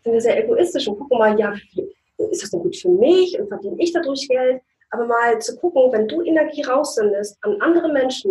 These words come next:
andere Menschen zu helfen, mit deiner Dienstleistung, mit deinen Worten, mit deinen Berührungen, mit egal was auch immer du liebst tun, was du da für einen Impact erschaffst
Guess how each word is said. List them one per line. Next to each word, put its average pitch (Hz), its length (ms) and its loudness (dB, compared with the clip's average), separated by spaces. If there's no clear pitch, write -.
andere 254 200 -4
Menschen 233 260 -4
zu 233 120 -10
helfen, 226 420 0
mit 220 100 -4
deiner 208 200 4
Dienstleistung, 240 880 0
mit 220 80 -6
deinen 208 240 -2
Worten, 226 640 2
mit 220 100 -4
deinen 214 200 0
Berührungen, 240 580 2
mit 214 240 -2
egal 285 340 2
was 311 240 -4
auch - 200 -12
immer 330 260 6
du 277 260 -4
liebst 294 500 -8
tun, 311 500 -2
was - 200 -8
du 220 120 -6
da 262 200 2
für - 140 -2
einen - 220 0
Impact 311 480 0
erschaffst 214 680 -4